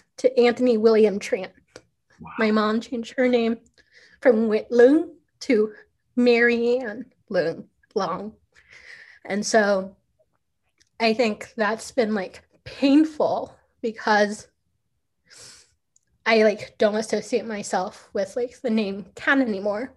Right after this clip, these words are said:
Speaker 1: which is, like, why I've, like, chosen to decolonize my existence and, like, my life history and thinking, like,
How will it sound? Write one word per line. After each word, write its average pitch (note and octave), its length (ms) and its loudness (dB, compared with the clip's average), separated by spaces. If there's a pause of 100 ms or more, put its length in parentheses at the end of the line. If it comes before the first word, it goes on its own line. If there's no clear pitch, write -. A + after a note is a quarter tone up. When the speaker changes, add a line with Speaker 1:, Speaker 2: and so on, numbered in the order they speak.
Speaker 1:
which A#3 180 -2
is, G#3+ 60 -8
like, F#3 220 -4
why A3 340 0
I've, G#3 100 -4
like, - 320 -4 (100)
chosen A#3 320 2
to G3 120 -8
decolonize G3 460 -4
my F#3 80 -6
existence A3+ 600 -4 (580)
and, G#3+ 120 -4
like, E3+ 200 -6
my G#3 200 -4
life F#3+ 160 -4
history C4+ 400 0
and G3+ 240 -8
thinking, G#3 300 -12
like, - 160 -16